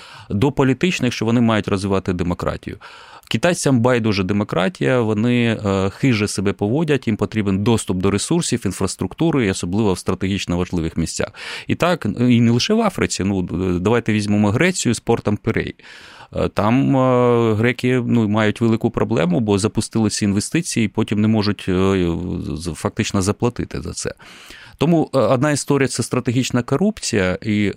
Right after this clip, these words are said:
ем, просто корумповані і-, і-, еліти африканські купуються і віддають свої ресурси. Інше питання — це, е,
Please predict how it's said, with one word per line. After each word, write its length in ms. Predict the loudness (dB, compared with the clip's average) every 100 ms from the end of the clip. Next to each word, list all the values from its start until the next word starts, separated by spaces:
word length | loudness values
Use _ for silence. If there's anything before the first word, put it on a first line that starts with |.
| -6
ем, 760 | -8 -6 -6 -4 -4 -4 -4 -2
просто 280 | -2 -2 -2
корумповані 600 | 2 2 2 2 4 4
і-, 240 | 2 0 -2
і-, 400 | 2 2 2 2
еліти 280 | 2 2
африканські 600 | 0 0 0 0 -2 -4
купуються 640 | -4 -2 0 2 2 0 0
і 60 |
віддають 600 | 2 0 2 2 0 -2 -6
свої 300 | -2 0 2
ресурси. 520 | 0 -2 -4 -2 0
Інше 260 | 2 0 0
питання — 540 | -2 -2 0 2 0 -2
це, 280 | 0
е, 40 | 0